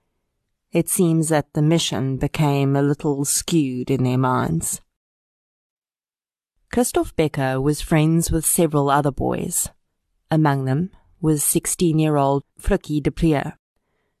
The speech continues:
whose father was a doctor and whose mother worked as a teacher at Hoërskool Waterkloof.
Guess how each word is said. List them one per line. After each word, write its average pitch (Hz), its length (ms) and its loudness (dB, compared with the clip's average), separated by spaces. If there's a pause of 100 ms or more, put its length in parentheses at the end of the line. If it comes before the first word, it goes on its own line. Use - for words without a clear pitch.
(120)
whose 190 200 0
father 165 400 2
was 143 180 0
a 147 60 -4
doctor - 520 -4 (340)
and 160 240 2
whose 160 220 0
mother 143 400 0
worked 143 360 -2
as 143 180 0
a 143 60 -2
teacher - 400 -2
at 131 320 0
Hoërskool 131 560 -2
Waterkloof. 139 840 -4